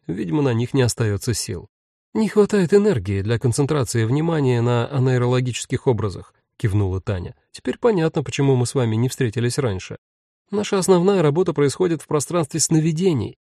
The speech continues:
«В пространстве где?» «В пространстве сновидений»,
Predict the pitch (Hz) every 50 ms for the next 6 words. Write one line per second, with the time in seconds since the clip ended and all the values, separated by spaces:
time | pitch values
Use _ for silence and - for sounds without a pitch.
0 | _ _ _ _ _ - 110 101 95 - - - 101 110 117 120 - - 120 104
1 | 98 92 - _ _ _ _ _ _ - 98 120 147 175 196 - _ _ _ _
2 | _ _ _ _ _ _ _ _ - 123 120 113 - - 120 117 120 - - 156
3 | 160 - - 185 196 202 151 139 139 135 147 - 139 -